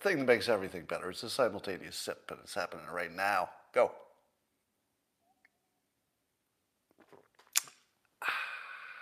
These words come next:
Whoa,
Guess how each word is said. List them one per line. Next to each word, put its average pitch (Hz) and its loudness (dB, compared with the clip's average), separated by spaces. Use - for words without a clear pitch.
Whoa, 131 10